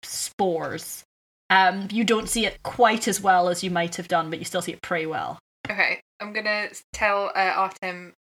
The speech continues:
Speaker 2: I'm gonna, like
Speaker 1: Actually, for that as well, you can see that, that, like, there's a door at the other end of the room.
Speaker 2: Oh, okay. Well, thanks very much. I'm just gonna say there's, as they went over that, there's something, they, it's obviously something they've breathed in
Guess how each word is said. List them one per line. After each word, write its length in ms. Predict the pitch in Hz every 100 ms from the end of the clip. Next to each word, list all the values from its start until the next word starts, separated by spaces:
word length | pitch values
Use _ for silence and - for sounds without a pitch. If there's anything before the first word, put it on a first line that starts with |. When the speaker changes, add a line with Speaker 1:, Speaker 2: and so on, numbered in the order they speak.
| -
Speaker 2:
I'm 180 | 208 202
gonna, 200 | 180 190
like 80 | 190
Speaker 1:
Actually, 160 | 339 359
for 120 | 339
that 160 | 349 302
as 60 | -
well, 120 | 277
you 120 | 247
can 120 | 247 233
see 180 | 269
that, 160 | 202 175
that, 160 | 202 202
like, 160 | 202 - -
there's 220 | 185 202
a 40 | 196
door 320 | 175 180 175
at 80 | 165
the 80 | 175
other 160 | 165
end 120 | 160 170
of 60 |
the 80 | 165
room. 240 | 156 151 - -
Speaker 2:
Oh, 180 | 269 226
okay. 180 | - - _
Well, 100 | 277
thanks 180 | 269 269
very 140 | 247 247
much. 160 | 196 -
I'm 100 | 220
just 200 | 233 -
gonna 120 | 240
say 280 | 233 226 196
there's, 480 | 214 208 196 - - _ _ _ _ -
as 180 | 214 214
they 400 | 226 220 202 -
went 180 | 196 196
over 200 | 185 180
that, 200 | 185 180
there's 200 | 185 180
something, 540 | - 202 185 185 175 175 -
they, 120 | 190
it's 240 | 190 190
obviously 440 | 208 190 - 190 160 _
something 280 | - 175 180
they've 220 | 180 175 -
breathed 280 | 170 170
in 340 | 160 160 165